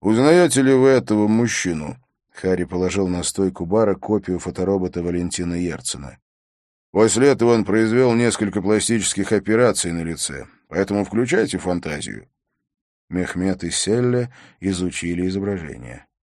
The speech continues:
Оба отрицательно покачали головой. «Кстати, забудь о пол-литре», сказал Селли. «Я вспомнил, что мне нужно домой». «Как видишь, кружка уже налита», ответил Мехмед.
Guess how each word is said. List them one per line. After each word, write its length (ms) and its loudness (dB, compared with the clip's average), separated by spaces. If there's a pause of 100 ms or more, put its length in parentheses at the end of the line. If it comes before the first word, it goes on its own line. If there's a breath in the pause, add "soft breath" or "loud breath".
(240)
Оба 460 0 (240 soft breath)
отрицательно 840 -4
покачали 520 -10
головой. 540 -8 (1000)
«Кстати, 600 2
забудь 440 0
о 80 -2
пол-литре», 580 0 (260 soft breath)
сказал 440 -6
Селли. 400 -10 (200)
«Я 160 6
вспомнил, 580 4
что 200 2
мне 180 4
нужно 320 2
домой». 460 2 (720)
«Как 200 -2
видишь, 320 2
кружка 420 0
уже 220 4
налита», 540 4 (200 soft breath)
ответил 480 -4
Мехмед. 460 -8